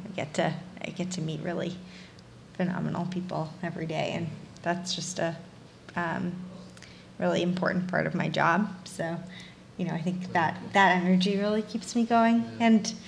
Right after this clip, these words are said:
Speaker 1: community, right? I think I'm really lucky to have good colleagues and, and being able to share moments of sadness and anger and outrage and all of those things. I think that, um, really helps keep me going too. So.
Speaker 2: That's good to hear.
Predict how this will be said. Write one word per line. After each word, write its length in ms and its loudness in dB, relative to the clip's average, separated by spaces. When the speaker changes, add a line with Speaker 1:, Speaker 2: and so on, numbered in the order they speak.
Speaker 1:
community, 600 8
right? 280 6
I 100 4
think 240 2
I'm 140 6
really 180 8
lucky 320 2
to 80 -4
have 240 -4
good 220 -4
colleagues 640 0
and, 260 -6
and 460 -8
being 180 -4
able 220 -2
to 140 0
share 580 0
moments 480 2
of 120 2
sadness 680 0
and 200 -6
anger 380 0
and 140 0
outrage 520 0
and 100 4
all 160 2
of 100 -4
those 240 -2
things. 420 -4
I 40 -2
think 280 -8
that, 360 -2
um, 400 -2
really 200 -4
helps 500 -8
keep 200 -12
me 80 -6
going 280 -6
too. 100 -4
So. 180 -16
Speaker 2:
That's 340 -14
good 180 -16
to 60 -16
hear. 100 -16